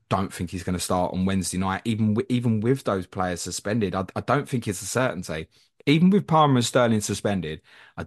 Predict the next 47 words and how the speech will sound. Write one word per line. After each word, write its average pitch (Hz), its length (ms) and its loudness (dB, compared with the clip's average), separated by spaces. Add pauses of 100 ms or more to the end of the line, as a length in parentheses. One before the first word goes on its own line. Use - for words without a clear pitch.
don't 113 220 4
think - 280 -2
it's - 160 -4
a - 20 -6
certainty 80 680 -4 (520)
that 87 140 0
he'd 87 140 -2
play. 80 300 -4 (320)
If 147 180 4
he 160 120 2
does 165 300 4
play, 104 500 -4 (560)
you 104 80 -8
can't 127 320 2
look - 160 -2
at 98 80 -2
it - 20 -6
as 92 100 -6
a 95 60 -2
certainty 90 460 -4
that 87 80 -4
he'll 82 100 -6
play 87 200 -4
at 73 80 -6
Luton 82 340 -6
next - 280 -8
week. 67 220 -10 (500)
Now, 104 140 2
once 160 240 2
you 160 60 2
get 147 180 2
beyond 123 300 6
this 123 160 0
little 110 200 0
run 107 220 2
of 95 140 -2 (140)
fixtures 92 560 -4
that's 95 120 -8
close 98 340 0
together, 95 600 0 (540)
then 120 140 6
it's 110 160 0
Liverpool 104 440 -2
away, 87 500 -4 (400)
fine, 85 360 -2
look 87 180 -6
afterwards. 82 480 -6